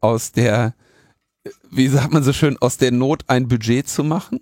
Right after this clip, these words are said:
ne? Aus, oder aus der Not eine, äh, ein Profit Center zu machen, ne? Und, äh, die bieten natürlich erstmal noch einen Extended Support an. Das heißt, die, ähm, weil sie wissen, dass es zu viele Menschen,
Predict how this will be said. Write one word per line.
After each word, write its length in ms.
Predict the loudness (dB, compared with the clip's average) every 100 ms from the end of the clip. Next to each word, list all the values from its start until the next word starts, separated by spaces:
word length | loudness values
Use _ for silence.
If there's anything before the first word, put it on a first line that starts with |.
| -6
ne? 260 | -2 -2
Aus, 220 | -2 -6 0
oder 160 | 0
aus 140 | 0 0
der 160 | 0
Not 340 | 2 0 -2 -2
eine, 420 | 2 2 2 0 _ -20 -20 -20 _ _ _ _ _ _
äh, 60 | -6 -4 -4 -2
ein 140 | -4
Profit 360 | 0 -2 -2 -4
Center 380 | -2 -2 0 -4
zu 180 | -4
machen, 360 | -4 -4 -6 -8 _ -6
ne? 220 | -2 -2 -6 _ -20 -20 -20 -20 _ _ 0
Und, 600 | 2 4 2 0 -2 -2
äh, 100 | 0
die 120 | 0
bieten 320 | 0 -2 0
natürlich 420 | 0 2 0 -2
erstmal 360 | -2 -2 0 0
noch 200 | 2 0 -4
einen 560 | 0 2 4 2 2 0
Extended 520 | -2 -2 0 2 2 -2
Support 460 | -6 0 -2 -2
an. 180 | -8 -6
Das 160 | -4 0
heißt, 260 | 0 0
die, 300 | 0 2 0 -4 -18 -20 -20 _ _
ähm, 600 | 0 2 2 2 0 -2 -6 _ _ -6 0
weil 220 | 0 2
sie 160 | 0 0
wissen, 280 | 0 0
dass 460 | 2 0 -4 -12 -12 -6
es 260 | -4 -6
zu 160 | -4 -4
viele 280 | -2 0 2
Menschen, 840 | 2 2 -2 -2 -2 0 -2